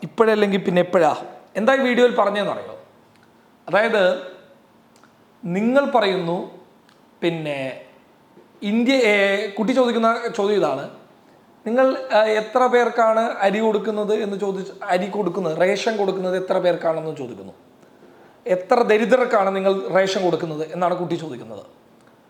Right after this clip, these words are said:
അപ്പോ ഈ പറയപ്പെടുന്ന ബി ജെ പിയുടെ പ്രതിനിധി പറയുന്നു,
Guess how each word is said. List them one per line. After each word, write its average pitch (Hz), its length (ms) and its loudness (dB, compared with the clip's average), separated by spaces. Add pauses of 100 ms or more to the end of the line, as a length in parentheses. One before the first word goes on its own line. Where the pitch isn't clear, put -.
(460)
അപ്പോ 240 500 4
ഈ 240 100 0
പറയപ്പെടുന്ന 202 640 4
ബി 170 220 -4
ജെ 202 200 2
പിയുടെ 190 220 2
പ്രതിനിധി 175 380 0
പറയുന്നു, 147 380 -2